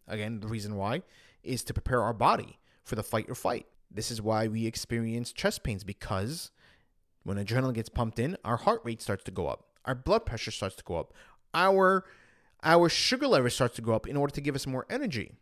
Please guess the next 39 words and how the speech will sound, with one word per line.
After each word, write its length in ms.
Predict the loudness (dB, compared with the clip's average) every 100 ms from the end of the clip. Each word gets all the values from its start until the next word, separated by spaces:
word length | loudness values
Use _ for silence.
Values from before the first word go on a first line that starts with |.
| _ _ _ -4
But 100 | -2
that 140 | -2
causes 340 | -4 -10 -8 -8
tre-, 240 | -2 -2 -2
chest 320 | -2 -2 -4
pains. 400 | -8 -8 -14 -18 _ _ -20 -20 -8 2
What 160 | 4
happens 320 | 4 2 0
is 80 | 2
that 280 | 6 6 4
we 100 | 0
start 360 | 0 2 0 2
losing, 560 | 2 2 2 0 -2 -8 _ _ _ _
our 120 | 6 8
blood 360 | 10 10 8
starts 280 | 4 6 6
to 80 | 2
get 160 | 2
rerouted 500 | 2 2 4 6 4
to 80 | 0
different 400 | 0 0 0 -2 0
organs. 380 | 2 2 -2 -6 2
This 220 | 2 4
can 120 | 2
make 140 | 2 2
us 160 | -2
lose 240 | -2 -2 -2
blood 400 | -2 2 2 0
in 120 | 0
our 140 | 0 0
head, 500 | -4 0 0 0 -6 -12 -20 -8
which 260 | -2 0 0
we 80 | 0
can 160 | 0
experience 680 | 0 -2 2 2 4 2 0
D 240 | -6 -4 -4
P 220 | 0 -2
D 220 | 0 4
R, 320 | 6 4 0